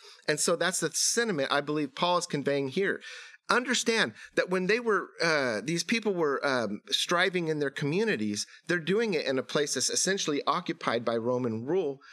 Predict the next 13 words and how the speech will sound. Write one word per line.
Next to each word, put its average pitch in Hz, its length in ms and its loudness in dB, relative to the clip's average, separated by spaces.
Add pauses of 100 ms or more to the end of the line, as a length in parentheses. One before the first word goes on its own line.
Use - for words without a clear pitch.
(460)
Um, 127 460 0
and 151 240 2
they're 143 120 0
also 165 300 0
doing 156 320 0
it 135 140 0
in 135 160 0
a, 131 40 2
in 143 240 0
a 120 200 2
degree 135 600 -2
that, 113 320 0 (560)
um, 117 440 0